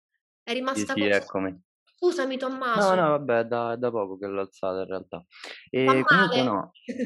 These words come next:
Speaker 2: <laughs> volevo,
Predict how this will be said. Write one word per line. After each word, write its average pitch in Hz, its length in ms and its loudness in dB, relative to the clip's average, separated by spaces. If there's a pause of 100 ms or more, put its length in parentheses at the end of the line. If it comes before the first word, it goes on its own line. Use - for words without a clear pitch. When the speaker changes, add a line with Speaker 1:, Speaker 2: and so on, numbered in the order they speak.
(140)
Speaker 2:
<laughs> 110 500 -4 (560)
volevo, 127 1080 2